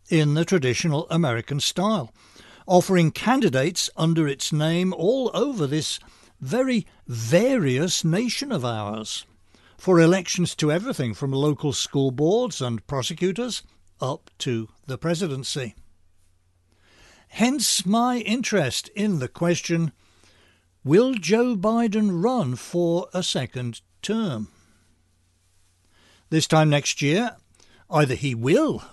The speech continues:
be running or he won't. What decides that issue, it seems to me,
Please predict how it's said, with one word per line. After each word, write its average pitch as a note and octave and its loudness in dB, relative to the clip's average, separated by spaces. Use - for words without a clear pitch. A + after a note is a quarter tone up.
be C#3 -2
running C3+ -6
or G2 -6
he F3+ -2
won't. B3 -2
What G#3+ 6
decides E4+ 0
that D3+ -2
issue, D#3 -2
it D3+ -4
seems C3 -4
to C3+ -4
me, C#3+ -6